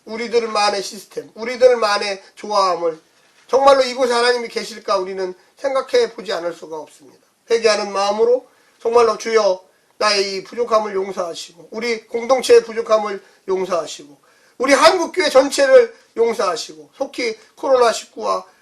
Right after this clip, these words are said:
같은 일들이 잠잠해지게 도와주시고 전 세계에 선교사들을 내쫓고 선교사들을 핍박하는 그 많은 나라들 또 그리고 자본주의의 과잉 상태에 있어서 먹고 마시고 가난한 나라를 핍박하는 그 나라들이 이번에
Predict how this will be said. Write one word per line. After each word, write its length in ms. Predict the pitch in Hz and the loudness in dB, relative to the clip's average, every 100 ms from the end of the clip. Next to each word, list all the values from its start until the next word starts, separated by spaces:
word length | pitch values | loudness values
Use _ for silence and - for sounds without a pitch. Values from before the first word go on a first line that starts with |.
| - | -10
같은 340 | 180 - 185 | -10 -8 -12
일들이 520 | 220 214 233 226 233 _ | -10 -8 -8 -8 -12 _
잠잠해지게 760 | 190 196 202 185 170 175 175 | -10 -4 -2 0 -2 -8 -12
도와주시고 640 | 170 165 151 143 - - | -8 -8 -10 -18 -20 -18
전 220 | - 226 240 | 0 0 6
세계에 440 | 247 240 247 240 - _ _ | 4 8 6 6 -4 _ _
선교사들을 580 | - 294 277 277 269 262 | -6 -2 4 4 4 4
내쫓고 680 | 247 247 269 - 254 233 - _ | 4 4 -6 0 2 2 -2 _
선교사들을 540 | 330 285 277 269 269 262 | -8 0 4 4 2 -4
핍박하는 540 | 339 - 269 247 240 | -10 -4 -2 0 0
그 120 | - | -2
많은 420 | 320 240 247 302 254 | -4 -2 0 0 0
나라들 420 | 220 208 190 151 _ | 0 0 -4 -10 _
또 160 | - - | -6 -4
그리고 420 | 277 285 277 247 - | -4 2 2 2 -2
자본주의의 760 | - - 311 302 294 277 277 247 | -6 0 0 0 -2 -2 2 0
과잉 320 | 240 247 247 | 2 0 0
상태에 460 | 240 220 220 185 185 - | -6 -6 -8 -8 -8 -12
있어서 440 | 190 - 156 - _ _ _ _ - | -14 -12 -10 -14 _ _ _ _ 2
먹고 300 | 233 226 240 | 2 2 0
마시고 640 | 214 202 226 202 208 196 _ _ | 2 0 -6 -8 -8 -10 _ _
가난한 400 | - 240 262 254 | -4 4 6 6
나라를 260 | 247 240 226 | 4 0 -2
핍박하는 600 | 277 - 247 - 214 196 | -6 -12 -12 -8 -8 -8
그 80 | 208 | -10
나라들이 500 | 185 175 175 165 165 | -6 -4 -6 -8 -14
이번에 520 | 185 185 190 175 170 | -14 -8 -4 -4 -6